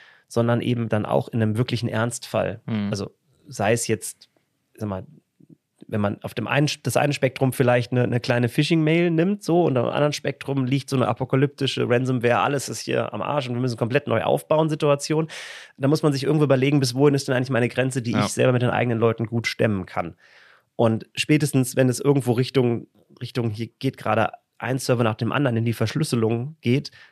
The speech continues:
Speaker 1: muss man halt wirklich wissen, was ist denn eigentlich mein Plan, was tue ich denn dann? Und da sollte man unbedingt jemanden an der Hand haben, den man dann anruft und den man dann nicht zum ersten Mal <laughs> anruft und sich
Speaker 2: <laughs>
Speaker 1: erstmal über N D As und so,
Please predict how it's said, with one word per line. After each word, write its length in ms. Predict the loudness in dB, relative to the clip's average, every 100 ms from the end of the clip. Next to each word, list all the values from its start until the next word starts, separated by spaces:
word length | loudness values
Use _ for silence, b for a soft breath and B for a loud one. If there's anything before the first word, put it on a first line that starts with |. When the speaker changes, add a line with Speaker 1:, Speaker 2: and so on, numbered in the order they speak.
| B
Speaker 1:
muss 180 | -8 -2
man 140 | 2
halt 160 | 2 2
wirklich 400 | 0 0 -4 -10
wissen, 360 | -4 0 2
was 180 | 2 0
ist 140 | -2 -4
denn 120 | -2
eigentlich 360 | -2 -2 -2
mein 160 | 0 -2
Plan, 240 | 0 0 0
was 140 | -4
tue 180 | 0 0
ich 80 | 0
denn 160 | -4
dann? 200 | -2 -4 B B B
Und 160 | -4 0
da 80 |
sollte 220 | 4 4 4
man 160 | 2
unbedingt 360 | 4 4 2 0
jemanden 240 | 0 2
an 100 | 2
der 140 | 0 0
Hand 200 | -2 0
haben, 160 | -2
den 80 | -2
man 160 | -2 0
dann 180 | 0 2
anruft 600 | 0 0 0 -4 -6 -12
und 120 | -6
den 100 | -2
man 120 | 0 2
dann 100 | 2
nicht 220 | 2 2
zum 80 | 2
ersten 360 | 2 0 0
Mal 200 | 2 2
<laughs> 80 | 2
anruft 480 | 2 4 4 4 2
und 120 | 4
sich 140 | 4
Speaker 2:
<laughs> 20 | 4
Speaker 1:
erstmal 300 | 2 4 4
über 120 | 4
N 100 | 4
D 240 | 4 4
As 100 | 4
und 140 | 2 2
so, 180 | 0